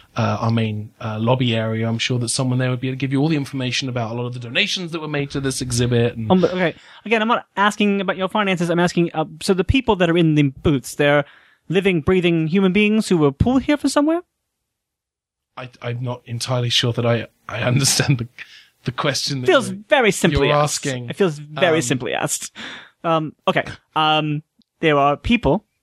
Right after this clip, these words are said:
Speaker 2: on the other side of the glass. Correct?
Speaker 1: Yeah, yeah. There, there, there are people in each of the enclosures that represent a distinct period in, during the, uh, the Age of War.
Speaker 2: Okay, but are they, are they actually from that era, or are they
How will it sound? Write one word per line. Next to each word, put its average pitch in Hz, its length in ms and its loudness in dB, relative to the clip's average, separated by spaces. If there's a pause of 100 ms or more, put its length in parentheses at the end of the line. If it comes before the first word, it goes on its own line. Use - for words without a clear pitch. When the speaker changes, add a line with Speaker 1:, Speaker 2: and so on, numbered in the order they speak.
(260)
Speaker 2:
on 127 140 4
the 135 180 2
other 131 180 2
side 123 320 2
of 151 140 0
the 170 100 0
glass. 156 420 -4 (920)
Correct? - 380 0 (100)
Speaker 1:
Yeah, 196 240 -6
yeah. 208 180 -2 (200)
There, 175 280 -2
there, 196 180 -2
there 196 140 -2
are - 20 -2
people 202 300 -4
in 185 100 -2
each 170 160 -2
of 170 60 -4
the 170 80 0
enclosures 170 420 -2
that 165 160 -8 (240)
represent 170 440 -4 (100)
a 143 160 -6
distinct 147 540 -4
period 151 420 -2
in, 151 200 -4
during 147 360 0
the, 156 300 0
uh, 156 120 2
the 165 140 2
Age 165 160 2
of 175 80 -4
War. 269 180 -4
Speaker 2:
Okay, - 160 -4 (140)
but 165 100 2
are 165 80 4
they, 170 200 0 (360)
are 151 80 2
they 160 220 0 (1000)
actually 202 460 2
from 214 640 -2
that 233 280 0
era, 202 500 2
or 131 320 -2
are 120 40 -2
they 104 440 -2